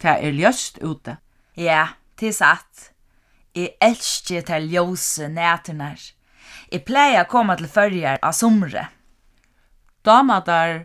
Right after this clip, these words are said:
Speaker 1: klassiskan tónleik?
Speaker 2: Ja. Hví spyrst du?
Speaker 1: Leygarkvøldi spælir eitt orkester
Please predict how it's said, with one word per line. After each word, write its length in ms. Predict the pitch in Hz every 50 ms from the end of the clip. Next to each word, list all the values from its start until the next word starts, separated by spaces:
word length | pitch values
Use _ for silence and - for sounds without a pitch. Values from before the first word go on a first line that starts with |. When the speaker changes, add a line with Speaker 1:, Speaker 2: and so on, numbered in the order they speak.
| - _ -
Speaker 1:
klassiskan 720 | - 196 208 220 220 - - 170 - - - 160 151 156
tónleik? 560 | 147 - 190 190 190 180 170 180 214 247 - - _ _
Speaker 2:
Ja. 500 | - 160 160 156 143 135 147 175 208 240 - _ _ _ _ _ _ _
Hví 160 | - - 262 254
spyrst 380 | - - 247 233 - - -
du? 100 | 254 285 370 - _ _ _ _ _ _ _ _ _ _ _ _ _ _ _ _ _ _ _ _ _
Speaker 1:
Leygarkvøldi 1080 | 165 175 208 254 262 247 226 220 220 - 202 202 202 196 196 - 185 180 180 180 170 - _ _
spælir 600 | - - - - 202 208 226 240 226 190 180 -
eitt 220 | - 175 165 - -
orkester 840 | - 170 170 - - 247 302 - - - - - - 160 160 156 151